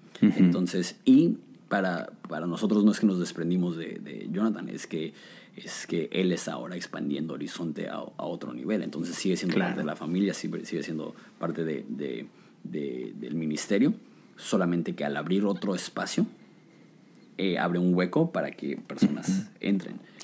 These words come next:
Speaker 2: Entonces,
Speaker 1: Claro.
Speaker 2: eh, con la cantidad de líderes que se están formando, es como que no lo veo como opcional. O sea, necesitamos abrir más campos porque necesitamos abrir más espacio para que se puedan formar
Speaker 1: Yeah.
Speaker 2: más líderes.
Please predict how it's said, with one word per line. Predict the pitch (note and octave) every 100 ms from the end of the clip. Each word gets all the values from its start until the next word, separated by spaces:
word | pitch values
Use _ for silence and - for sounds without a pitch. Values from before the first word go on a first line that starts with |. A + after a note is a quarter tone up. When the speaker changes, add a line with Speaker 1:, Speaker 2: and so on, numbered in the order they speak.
| - -
Speaker 2:
Entonces, | F#2+ F#2 G2 F2+ F#2 F2
Speaker 1:
Claro. | - C#2
Speaker 2:
eh, | F2 D#2 D#2 -
con | F#2+ F2+
la | F2+ - -
cantidad | - F#2 G2
de | G#2
líderes | G#2+ G#2+
que | G#2
se |
están | F2+ F#2
formando, | F#2 F2+ F2+ F#2 F2
es |
como | - D#2+
que | - - - - - - - - A2 -
no | A2 G#2+
lo | G#2+
veo | G#2 G2+
como | G2
opcional. | - - D2 D#2 - -
O | -
sea, | -
necesitamos | F2+ G2+ F2+ - - F#2 G2 -
abrir | E2+ F2+
más | -
campos | - F#2 D2+
porque | - - E2+
necesitamos | - F#2+ -
abrir | D#2 D#2+
más | E2+ -
espacio | - - - -
para | - -
que | -
se | -
puedan | - -
formar | - F2+ -
Speaker 1:
Yeah. | E2+
Speaker 2:
más | - F2
líderes. | F2+ - - -